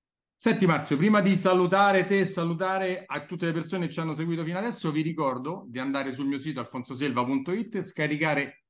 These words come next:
per poco ancora il mio libro Come investire i tuoi soldi senza sbagliare. Non c'è, non c'è una cosa sulla musica perché non, non la conoscevo, non c'è,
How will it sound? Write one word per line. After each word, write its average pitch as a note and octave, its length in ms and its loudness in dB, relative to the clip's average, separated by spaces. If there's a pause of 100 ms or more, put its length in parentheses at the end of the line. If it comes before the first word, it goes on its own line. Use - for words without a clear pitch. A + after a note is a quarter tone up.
(100)
per D#3+ 240 -4
poco F3 260 0
ancora D#3 320 -2
il D3 60 -2
mio D3+ 100 -2
libro C3+ 460 -4
Come D#3 180 -4
investire C#3 440 -4
i - 20 -6
tuoi C3+ 120 -6
soldi C3+ 200 -4
senza C3+ 220 -6
sbagliare. D#3+ 420 -4
Non A#3 140 0
c'è, B3 380 0 (260)
non A#3+ 120 -6
c'è D4+ 140 -2
una C4+ 120 0
cosa G#3+ 200 -2
sulla A3 180 0
musica G#3+ 320 2
perché F#3+ 240 -4
non, G3+ 300 -4
non G3+ 100 -4
la G3+ 100 -2
conoscevo, F#3 540 -4
non E3 160 -4
c'è, F3+ 260 -6